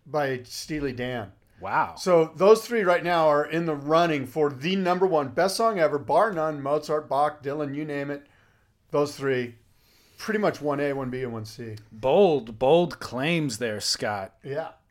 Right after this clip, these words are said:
Speaker 2: Crazy. So, okay, I'm shocked that, uh, there's no Allman Brothers on there. Coming
Speaker 1: It's
Speaker 2: from you.
Speaker 1: could be next week. Things are changing.
Speaker 2: Right, right, right. Best song ever,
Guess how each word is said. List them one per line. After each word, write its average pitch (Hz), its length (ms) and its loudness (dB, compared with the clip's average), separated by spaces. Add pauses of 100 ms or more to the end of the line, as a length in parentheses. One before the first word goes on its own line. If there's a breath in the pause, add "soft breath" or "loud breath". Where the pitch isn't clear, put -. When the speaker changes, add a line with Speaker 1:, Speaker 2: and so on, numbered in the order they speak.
(140)
Speaker 2:
Crazy. 143 480 -2
So, 160 220 6
okay, 170 360 4
I'm 170 200 6
shocked - 400 0
that, 135 180 0
uh, 131 260 0
there's 127 280 -4
no 131 100 0
Allman 123 280 -2
Brothers 95 300 -10
on 92 140 -14
there. 90 220 -18 (960)
Coming 151 180 2
Speaker 1:
It's 120 80 -6
Speaker 2:
from 123 140 -2
you. 101 140 -6 (160)
Speaker 1:
could 185 180 -6
be 190 180 -8
next 170 300 0
week. 262 300 -6
Things 208 240 -2
are 233 60 -6
changing. 233 540 -4
Speaker 2:
Right, 120 340 -4
right, 104 180 -12
right. 92 260 -20
Best 139 200 -4
song 139 240 -4
ever, 117 340 -6